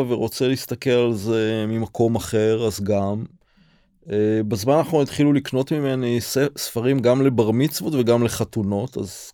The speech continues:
כנראה זה מתאים לכולם. כל ילד שמתעניין בטבע. ספר כתוב בצורה קצת אינטראקטיבית, זאת אומרת,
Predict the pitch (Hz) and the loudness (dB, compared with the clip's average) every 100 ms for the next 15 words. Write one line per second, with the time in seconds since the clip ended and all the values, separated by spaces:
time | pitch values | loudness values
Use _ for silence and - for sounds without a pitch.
0 | - 110 107 113 107 104 98 110 107 98 | -6 -2 2 2 2 0 -2 -2 -2 -4
1 | - 101 98 104 - _ - - 180 156 | -2 -2 -2 -4 -12 _ -6 -4 -2 2
2 | 151 156 147 143 127 127 120 117 120 113 | 4 4 4 0 -2 -2 -2 0 -2 -2
3 | - 107 101 104 - - - _ - 208 | 0 0 0 -4 -6 -20 -20 _ -4 -2
4 | 240 233 190 - - - 196 170 143 - | 2 2 0 -2 -2 2 2 0 -4 -2
5 | 131 156 156 156 151 - - 147 156 147 | 2 2 4 2 0 -2 -2 -2 0 0
6 | 135 113 - - 131 107 90 - 101 101 | 0 0 -2 0 0 0 -4 -4 -2 -2
7 | 101 - | -4 -6